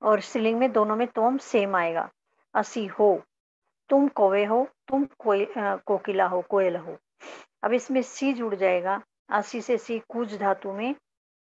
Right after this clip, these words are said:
सी जुड़ गया तो कूज सी। तुम कौवे कूजते हो, चहचहाते हो, तुम कोयल चहचहाती हो। यूयम तुम सब, गजः सत्, तुम सब हाथी हो।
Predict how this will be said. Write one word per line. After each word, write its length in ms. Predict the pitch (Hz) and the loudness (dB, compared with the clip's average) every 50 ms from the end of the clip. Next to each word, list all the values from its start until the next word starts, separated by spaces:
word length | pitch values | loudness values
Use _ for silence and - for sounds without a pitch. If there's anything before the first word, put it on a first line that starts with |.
| _ _ - | _ _ -12
सी 220 | - - 240 247 | -4 -2 -2 -2
जुड़ 220 | 220 220 214 202 202 | 0 -2 -4 -4 -2
गया 240 | 202 240 269 285 285 _ _ _ _ _ _ _ - | 0 0 0 0 -2 _ _ _ _ _ _ _ 2
तो 100 | 240 226 | 2 2
कूज 380 | 226 - 247 233 208 190 185 | 2 2 -4 -4 -4 -4 -10
सी। 220 | - - 220 180 - _ _ _ _ _ _ _ _ _ - | -12 -12 -12 -12 -12 _ _ _ _ _ _ _ _ _ 4
तुम 200 | 285 294 311 285 | 4 4 4 4
कौवे 460 | - - 254 220 214 214 233 254 285 311 - _ _ _ _ _ _ _ _ _ _ _ - | 2 4 4 6 6 6 6 4 4 0 -4 _ _ _ _ _ _ _ _ _ _ _ -6
कूजते 400 | 233 226 202 185 196 - - 220 | -4 -4 -4 -6 -6 -2 2 2
हो, 220 | 202 196 208 208 202 | 2 2 2 0 0
चहचहाते 640 | - - 214 208 202 - 220 202 202 196 - - 214 | 0 -2 -2 -2 -2 -2 -2 -2 -2 -4 -4 -4 -2
हो, 160 | 220 233 240 | -2 -2 -4
तुम 280 | - - 277 277 277 | -2 0 0 0 0
कोयल 400 | 254 - 233 202 196 214 262 339 - _ _ _ _ _ - _ _ - | 0 -2 -2 0 0 0 -2 -4 -6 _ _ _ _ _ -20 _ _ -2
चहचहाती 720 | - 262 240 240 202 - - 190 175 185 170 - - - 170 | 0 2 4 4 2 2 2 0 2 2 0 -2 -2 -12 -8
हो। 300 | 165 175 175 - - - - _ _ _ _ _ - - - - - - - - - | -2 -2 -2 -2 -2 -8 -20 _ _ _ _ _ -20 -18 -16 -16 -16 -18 -18 -12 -6
यूयम 400 | 220 233 247 262 247 220 180 - - _ _ _ - | -2 2 2 4 4 4 2 2 -2 _ _ _ -2
तुम 280 | 233 226 226 226 214 | -2 -2 -2 -4 -8
सब, 280 | 185 - - 196 165 - _ _ _ _ _ _ _ _ _ _ _ _ _ _ _ _ _ - - - | -8 -2 -2 -2 -2 -2 _ _ _ _ _ _ _ _ _ _ _ _ _ _ _ _ _ -20 -12 -4
गजः 520 | 196 220 220 214 240 226 196 208 202 175 - _ _ _ _ _ _ - | 2 2 2 4 2 0 2 0 -2 -4 -4 _ _ _ _ _ _ -20
सत्, 440 | - - - 254 233 208 - _ _ _ _ _ _ - | -10 -4 -2 -2 -2 -2 -6 _ _ _ _ _ _ -4
तुम 200 | - 240 254 240 | -2 0 0 -2
सब 260 | - - - 208 202 208 | -2 -2 -2 -2 -2 -2
हाथी 380 | - - 196 190 - - 202 180 | -4 -4 -4 -4 -6 -8 -12 -10
हो। 220 | 170 175 165 | -10 -10 -12